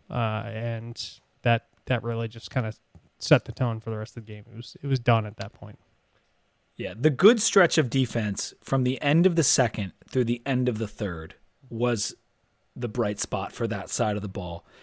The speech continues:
Speaker 2: It was cool to see Artis out there
Speaker 1: Yep.
Speaker 2: making plays. There was a lot of complimentary words said about Artis online. Uh,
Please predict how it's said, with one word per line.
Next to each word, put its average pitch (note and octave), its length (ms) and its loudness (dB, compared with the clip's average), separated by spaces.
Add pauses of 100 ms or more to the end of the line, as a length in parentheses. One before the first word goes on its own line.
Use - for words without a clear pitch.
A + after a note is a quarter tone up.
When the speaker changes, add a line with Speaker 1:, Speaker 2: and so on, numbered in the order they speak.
(180)
Speaker 2:
It C3+ 80 0
was A#2 220 2
cool E3 320 6
to F3 60 8
see F#3+ 240 4
Artis B2+ 420 4
out A2+ 240 4
there A#2 300 4
Speaker 1:
Yep. B2 100 -6 (320)
Speaker 2:
making B2+ 320 4
plays. A#2 320 4
There A#2+ 80 2
was A2 140 0
a A2 40 0
lot B2 280 4
of B2+ 60 0
complimentary B2+ 640 2
words A2+ 360 2
said B2+ 140 2
about A#2 260 0
Artis A#2 340 0
online. A2 540 0 (540)
Uh, F#2 160 -8